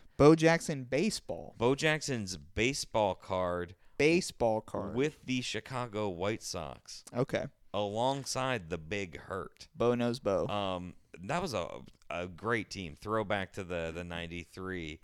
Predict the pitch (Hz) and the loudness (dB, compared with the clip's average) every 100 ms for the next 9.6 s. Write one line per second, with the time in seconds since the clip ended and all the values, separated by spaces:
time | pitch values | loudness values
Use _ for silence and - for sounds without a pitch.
0 | - 117 104 107 104 - 87 82 - - | -4 0 0 0 -2 -4 -8 -8 -8 -10
1 | 82 82 - - _ - 98 98 95 92 | -8 -10 -12 -20 _ -6 0 2 2 0
2 | 87 - - - 107 107 101 98 131 143 | -4 -14 -20 0 2 4 2 0 -2 -2
3 | 120 98 123 127 117 117 110 95 87 - | -4 2 2 2 0 0 0 -2 -6 -20
4 | - 78 107 101 - 78 64 - 123 113 | -14 -2 -2 -2 -4 -4 -4 -6 -8 -4
5 | 85 71 73 80 196 - 127 123 98 131 | -4 -4 -6 -10 -14 -6 0 2 2 8
6 | 151 160 151 147 90 139 95 113 117 - | 10 10 6 2 0 -2 0 0 -2 -6
7 | 90 78 131 104 127 - - - 92 98 | -6 -6 -6 -4 -4 -4 -8 -8 -2 0
8 | 95 92 - 117 127 123 120 120 107 101 | 0 -4 0 0 2 -2 -4 -4 -4 -4
9 | 92 87 - 92 98 107 | -6 -8 -10 -6 -2 -4